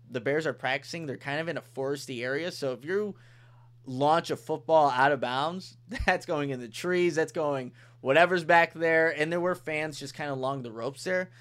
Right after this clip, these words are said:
And look, I'm not saying that, you know, that's an excuse to not throw the ball away, but I, I'm thinking if that's at Soldier Field, Justin Fields is just gonna launch it and, you know, live to play another down like, like I was talking about earlier. But he did get intercepted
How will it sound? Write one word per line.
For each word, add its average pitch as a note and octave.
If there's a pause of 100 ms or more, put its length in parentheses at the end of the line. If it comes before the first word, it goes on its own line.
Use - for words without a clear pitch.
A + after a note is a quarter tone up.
(220)
And G3
look, D#3+
I'm D3
not D3
saying D3
that, B2+ (300)
you A#2
know, A#2
that's A#2+
an B2+
excuse C3+
to A#2+
not A#2+
throw C3
the A#2+
ball B2+
away, A#2 (320)
but C#3+ (720)
I, D3 (120)
I'm F3+
thinking G3+
if C#3+
that's D3+
at D3
Soldier C#3
Field, B2+ (220)
Justin B2+
Fields B2
is -
just A#2+
gonna G#2+
launch G#2+
it B2+ (400)
and, A#2+
you B2
know, A#2+
live A#2+
to A#2+
play C3
another A#2+
down B2
like, A#2 (240)
like A#2
I A#2
was A#2
talking A#2+
about A2+
earlier. A#2
But A#2+
he A#2+
did C#3
get D#3
intercepted F3